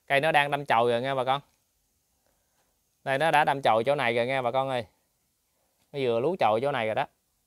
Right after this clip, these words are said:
Đây. Rồi, mình đo thông số nó. Chiều cao trước nha bà con. Từ đỉnh tới mặt bầu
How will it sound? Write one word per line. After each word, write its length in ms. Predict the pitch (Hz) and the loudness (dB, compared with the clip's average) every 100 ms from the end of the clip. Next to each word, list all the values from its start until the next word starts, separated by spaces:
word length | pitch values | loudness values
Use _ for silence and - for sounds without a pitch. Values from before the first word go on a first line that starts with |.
| _ | _
Đây. 260 | 123 120 107 _ _ _ _ _ _ _ _ _ _ _ _ _ _ _ _ _ _ _ _ _ _ _ _ - _ _ _ _ _ _ _ _ _ _ _ _ _ _ _ _ _ _ _ _ _ _ _ _ | -8 -8 -8 _ _ _ _ _ _ _ _ _ _ _ _ _ _ _ _ _ _ _ _ _ _ _ _ -20 _ _ _ _ _ _ _ _ _ _ _ _ _ _ _ _ _ _ _ _ _ _ _ _
Rồi, 300 | 131 127 123 | 2 4 4
mình 120 | 113 117 | 2 2
đo 140 | 139 | 2
thông 160 | 143 139 | 2 0
số 240 | 151 190 | 2 4
nó. 160 | 185 - - _ _ _ _ _ _ _ _ | 2 -4 -14 _ _ _ _ _ _ _ _
Chiều 120 | - 113 | -10 2
cao 280 | 139 143 | 4 4
trước 180 | 151 208 | 2 -2
nha 100 | 247 | -2
bà 100 | 139 | -4
con. 180 | 127 143 _ _ _ _ _ _ _ _ _ _ _ _ _ _ _ _ _ _ - | -4 -6 _ _ _ _ _ _ _ _ _ _ _ _ _ _ _ _ _ _ 4
Từ 160 | 127 | 6
đỉnh 300 | 123 123 214 | 6 4 2
tới 180 | 220 202 | 2 4
mặt 140 | 170 | 4
bầu 320 | 127 127 127 | 6 8 8